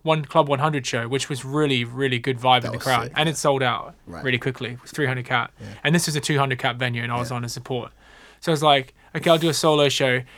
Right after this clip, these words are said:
Speaker 1: And then I was like, "Well, actually, I'm worried that, um, I'm worried that people are gonna, you know, they wanna hear my groove." So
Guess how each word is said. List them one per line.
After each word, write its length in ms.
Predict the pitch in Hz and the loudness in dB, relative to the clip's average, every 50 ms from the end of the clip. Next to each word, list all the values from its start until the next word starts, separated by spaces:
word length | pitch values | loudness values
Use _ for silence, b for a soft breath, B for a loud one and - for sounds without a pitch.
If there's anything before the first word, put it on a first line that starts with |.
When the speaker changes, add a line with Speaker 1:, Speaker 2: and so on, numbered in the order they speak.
| B B B B | B B B B
Speaker 1:
And 120 | B 147 151 | B 2 2
then 100 | 151 147 | 4 6
I 100 | 147 147 | 6 6
was 160 | 147 143 143 | 4 4 4
like, 300 | 147 143 139 135 135 - | 6 6 6 6 2 0
"Well, 140 | 156 170 180 | 4 8 8
actually, 680 | 185 190 - - - 170 165 160 151 147 147 151 - _ - | 8 8 6 2 0 2 2 2 2 2 0 -4 -6 _ 4
I'm 240 | - 160 160 170 165 | 6 6 6 4 0
worried 480 | 143 160 165 170 170 165 160 156 139 135 | 2 4 6 6 6 6 4 2 0 0
that, 300 | - 147 135 123 - - | 2 2 2 2 2 2
um, 380 | 143 139 139 131 127 127 127 127 - - - b b b b b b b | 2 2 2 2 0 -4 -6 -8 -10 -16 -20 b b b b b b b
I'm 160 | - 156 160 | 2 4 6
worried 280 | 165 170 170 170 160 147 | 6 6 6 6 6 6
that 160 | 147 143 135 | 4 4 2
people 280 | - 151 139 - 143 139 | 2 -4 -6 -2 -2 -2
are 60 | 139 | 0
gonna, 160 | 135 139 135 139 | 0 -2 -2 -2
you 120 | 139 139 | -2 -2
know, 120 | 135 131 135 | 0 0 0
they 80 | 139 | 0
wanna 180 | 139 135 139 135 | 0 0 -2 0
hear 120 | 143 139 | 0 0
my 140 | 131 131 127 | 0 0 -2
groove." 280 | 127 - 147 139 131 123 | -2 0 0 0 0 0
So 240 | - - 143 131 127 | 0 0 2 2 2